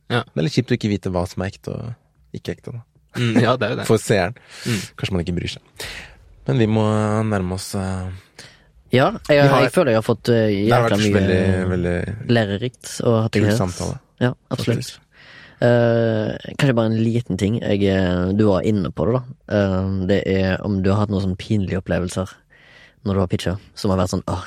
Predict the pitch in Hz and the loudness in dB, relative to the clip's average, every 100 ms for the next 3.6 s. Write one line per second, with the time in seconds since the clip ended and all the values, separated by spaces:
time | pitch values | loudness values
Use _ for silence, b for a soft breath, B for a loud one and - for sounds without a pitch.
0 | - 123 87 80 - 107 92 90 90 95 | -8 -6 -6 -6 -8 -6 -2 0 0 0
1 | - 90 - - 92 90 87 90 82 95 | -2 -6 -8 -2 -2 0 -2 -4 -4 -4
2 | 90 95 92 87 87 98 - - 107 101 | -4 -4 -4 -4 -6 -10 -12 -2 2 2
3 | 98 95 87 90 87 90 | 2 -2 -2 -2 -4 -6